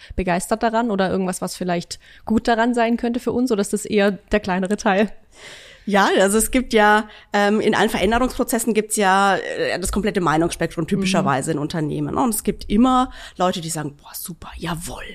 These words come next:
Speaker 1: Endlich
Speaker 2: Na,
Speaker 1: passiert mal was.“
Speaker 2: endlich mal was, ne?
Speaker 1: Mhm.
Speaker 2: Und endlich stellen wir uns, äh, gut auf im
Speaker 1: Mhm.
Speaker 2: Markt und endlich, da können wir so richtig was reißen. Ähm, das ist aber typischerweise nicht die ganz große Mehrheit,
Speaker 1: Mhm.
Speaker 2: sondern das ist, äh, typischerweise sind das Leute in, in hohen Führungspositionen, deren Job das auch ist, deren,
Speaker 1: Mhm.
Speaker 2: also die auch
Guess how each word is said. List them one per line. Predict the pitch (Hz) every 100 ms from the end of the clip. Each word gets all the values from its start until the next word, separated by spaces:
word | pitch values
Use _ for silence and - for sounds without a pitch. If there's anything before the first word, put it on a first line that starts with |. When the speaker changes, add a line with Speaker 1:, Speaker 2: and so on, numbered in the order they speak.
| -
Speaker 1:
Endlich | 208 190
Speaker 2:
Na, | 202
Speaker 1:
passiert | 226 220
mal | 208 202
was.“ | 208
Speaker 2:
endlich | 269 269 277 247
mal | 254 233
was, | 208 202 -
ne? | 214
Speaker 1:
Mhm. | 220 208
Speaker 2:
Und | 208
endlich | 220 226 247 240 226
stellen | - 202 202
wir | 214
uns, | 196 202 - -
äh, | 208 180
gut | 233 -
auf | 170 202 -
im | 226
Speaker 1:
Mhm. |
Speaker 2:
Markt | 202 180 180 190
und |
endlich, | 180 208 208 208
da | 208
können | - 175
wir |
so | 170
richtig | 170 175 190
was | 160 -
reißen. | 85 - - - - - - -
Ähm, | 196 196 208 208
das | 214
ist | 208 277 -
aber | 208 208
typischerweise | 208 269 294 220 220
nicht | 247 247
die |
ganz | 226 220
große | 220 214 196
Mehrheit, | 170 160 - - -
Speaker 1:
Mhm. | 202 185 185
Speaker 2:
sondern | 196 190 202 208
das | 196 196
ist, | 202 196 -
äh, | 175
typischerweise | 180 208 214 196 170 170 175
sind | 196
das | 175 180
Leute | 170 180
in, | 120 165 175
in | 170 165 165
hohen | 175 233 254
Führungspositionen, | 247 233 226 - 196 196 - 185 185
deren | 180 170 170
Job | - 185 -
das | - 160 -
auch | 208 220
ist, | 226 240
deren, | 208 175 185
Speaker 1:
Mhm. |
Speaker 2:
also | 185 170
die | 165
auch | - -